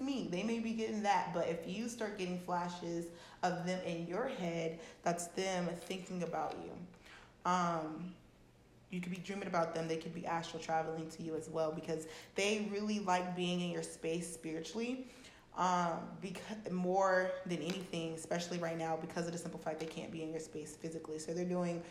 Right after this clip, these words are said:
whatever they can to really, like, hold on to you because they feel you pulling away,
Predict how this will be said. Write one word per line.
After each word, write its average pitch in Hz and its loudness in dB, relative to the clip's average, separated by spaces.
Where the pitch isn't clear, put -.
whatever 185 2
they 185 0
can 175 -2
to 180 -4
really, 170 -2
like, 165 2
hold 170 0
on 165 0
to 190 -6
you 190 -6
because 180 -6
they 175 -2
feel 180 -2
you 185 -6
pulling 185 0
away, 170 -2